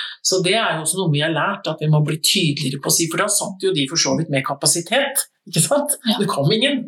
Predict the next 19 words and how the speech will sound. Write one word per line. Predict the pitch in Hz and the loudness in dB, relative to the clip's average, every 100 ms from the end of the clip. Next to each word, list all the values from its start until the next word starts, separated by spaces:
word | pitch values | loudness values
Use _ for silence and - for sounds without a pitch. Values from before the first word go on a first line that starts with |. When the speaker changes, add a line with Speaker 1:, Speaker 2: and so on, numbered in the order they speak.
| - - - - | -6 -4 -4 -4
Speaker 1:
Og | 180 | -2
så | 226 | 0
er | 175 | 0
det | 160 | -2
jo | 190 | -4
mye | 190 147 | -2 0
som, | 135 185 190 | 0 0 -2
eh, | 185 180 180 175 175 151 110 - - | 0 2 2 0 -2 -2 -4 -2 0
eh, | 175 170 | 0 0
tyder | 202 156 139 | 2 2 0
på | 156 160 | -2 -2
at, | 170 170 165 - | 0 -2 -2 -2
eh, | 160 165 165 165 - - - - - | 0 0 0 -4 -6 -4 -4 -6 -4
akkurat | 165 - - 175 175 | -4 -2 0 2 2
når | 170 160 | 0 -2
du | |
får | 175 156 160 | -2 0 0
en | 170 | 0
lockdown, | 151 - 214 247 - | -2 -2 0 0 -2